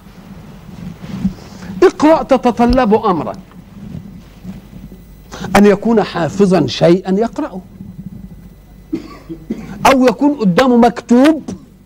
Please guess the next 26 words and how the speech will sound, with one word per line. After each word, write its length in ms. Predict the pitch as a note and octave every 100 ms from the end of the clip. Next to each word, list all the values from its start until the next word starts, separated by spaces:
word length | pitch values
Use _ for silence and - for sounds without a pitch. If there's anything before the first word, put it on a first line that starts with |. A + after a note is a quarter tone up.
| - _ - - - -
ويقرأ. 340 | G#3+ C#4 B3 - - - - - - - - - - - -
ورسول 460 | G3 D4+ C#4 D#4 D#4
الله 300 | C#4+ C#4+ C#4
لم 260 | B3 C4 C4+
يكن 280 | C#4 C4
عنده 420 | B3 A#3 A#3+ A#3+ A#3+
محفوظ 520 | A#3 - A#3+ D#4 B3 - - - - - -
ولم 260 | F4 D4+ C4
يكن 240 | C4 A#3
فيه 180 | G#3+ A3+
مكتوب 360 | A3 - A3
يعرف 300 | G3+ G3 D#3+
يقرأه، 300 | E3+ D#3+ C#3 C#3+
ما، 100 | G#3
لا 240 | F3+ A#3+ C4+
دي 140 | A3
موجودة 500 | A3+ G3 G#3 F4 C4+
ولا 180 | A3 G#3+
دي 100 | F3
موجودة. 420 | D3 C3+ C3+ A2 - - - - - - - - - - -
قال: 240 | B3+ A3 B3
"ما 240 | B3 B3
أنا 120 | C#4
بقارئ". 440 | C4 C4+ D4+ A#3 C3 - - - - - - - - - - C#3+
رسول 520 | E3 - E4+ F4 D#4+
الله 320 | D4 D4+ C#4+